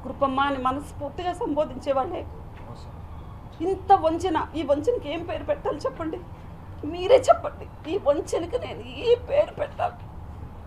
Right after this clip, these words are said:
నిజంగా రాజశేఖర్ రెడ్డి గారు తనయుడు నాకు ఈ విధమైన మోసం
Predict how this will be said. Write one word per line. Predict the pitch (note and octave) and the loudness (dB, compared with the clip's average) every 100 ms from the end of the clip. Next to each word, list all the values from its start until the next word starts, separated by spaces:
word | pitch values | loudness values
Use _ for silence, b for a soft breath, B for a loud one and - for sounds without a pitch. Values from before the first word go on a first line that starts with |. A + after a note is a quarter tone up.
| - - - D4 | -12 -12 -6 -2
నిజంగా | C#4 G#4 F4+ C4 | 8 10 10 8
రాజశేఖర్ | C#3 D4+ - - A4+ - E4 | 6 4 2 2 2 2 -2
రెడ్డి | D#4+ D4+ | -4 4
గారు | E4 E4 | 4 4
తనయుడు | D4+ D4 D#4 C#4+ | 0 0 -2 -2
నాకు | C#4+ - - - C#4 | 0 0 -2 -8 -6
ఈ | E4 | -4
విధమైన | F4+ D#4+ D4 D4+ - - - - - - - - - - - - - - | -4 -6 -6 -4 -6 -8 -12 -14 -14 -14 -12 -12 -12 -12 -14 -14 -10 -2
మోసం | E4+ F4+ - G#4+ G4+ | 2 2 4 8 8